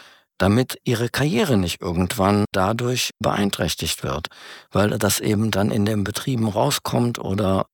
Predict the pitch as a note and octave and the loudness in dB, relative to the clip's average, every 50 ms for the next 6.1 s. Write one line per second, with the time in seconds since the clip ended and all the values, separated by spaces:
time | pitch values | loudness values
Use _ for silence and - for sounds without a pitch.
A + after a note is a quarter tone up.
0 | _ _ - - G#2 G2 F2+ E2+ F#2+ F#2+ - - - - - - A#2 A2+ A2+ G#2 | _ _ -2 0 2 2 2 2 2 2 0 0 -2 -4 -4 -2 0 0 0 0
1 | - - G#2+ G#2 A2+ C3 - - - - - G#2 C#3 - - C3+ C#3 C#3+ C3+ - | 0 0 2 2 2 0 0 -4 -4 -2 0 2 2 2 2 2 0 2 0 -2
2 | - - F#2+ G2 G2+ G#2 G#2 G#2+ G#2+ - - _ _ - - - - _ - - | -2 2 2 4 4 4 4 4 2 0 -2 _ _ -20 -20 -20 -20 _ -6 -2
3 | - A2 G2+ - C3 - - - A#2+ A#2 A#2 - - A#2 - - - - A2 - | 0 0 2 2 0 0 0 0 0 0 0 0 0 -2 -2 0 0 0 0 0
4 | - - B2 G#2 G2+ G2 - A#2 A2+ A2+ A2+ G#2+ - - E2+ G2 G2 - - - | 0 0 0 0 0 0 0 0 0 0 0 -2 -2 0 -2 -2 0 -2 -2 0
5 | F#2 F2 E2 G2 A2+ A2+ - - C3 A#2+ A#2+ A#2+ D3 D3+ D3+ D3+ D3+ D3 D3 C#3 | 0 0 2 2 0 0 2 4 4 4 4 4 2 2 2 2 2 2 0 -2
6 | C3 | -2